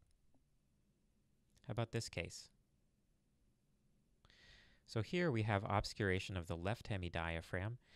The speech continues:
and we have a consolidation that is in the retrocardiac region.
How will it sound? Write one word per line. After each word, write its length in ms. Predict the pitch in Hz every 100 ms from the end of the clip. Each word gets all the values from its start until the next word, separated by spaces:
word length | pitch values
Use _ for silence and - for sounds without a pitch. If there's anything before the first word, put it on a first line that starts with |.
| - -
and 200 | 107 117
we 100 | 113
have 160 | 107 92
a 40 |
consolidation 1000 | - 92 - 90 87 87 85 - 95 95 - _ -
that 120 | 90
is 200 | 90 -
in 120 | 98
the 80 | 87
retrocardiac 880 | 87 98 107 - 113 113 101 87 -
region. 400 | 85 82 113